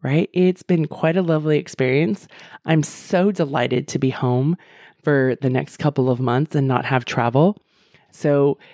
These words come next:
it all worked out. So my friend, whether it's work, family, or fun,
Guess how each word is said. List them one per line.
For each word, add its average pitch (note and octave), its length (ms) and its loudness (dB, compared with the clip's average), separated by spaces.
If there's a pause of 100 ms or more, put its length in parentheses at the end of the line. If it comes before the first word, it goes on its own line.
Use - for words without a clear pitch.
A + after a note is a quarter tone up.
(300)
it D#3 140 0
all D3 160 2
worked D#3+ 240 0
out. D#3 300 -2 (340)
So F#3 240 2
my E3+ 220 2
friend, F3+ 440 0 (120)
whether F3 500 2
it's - 440 -2 (200)
work, G3 520 0
family, D#3+ 560 0
or D3+ 80 -6
fun, B2+ 600 -2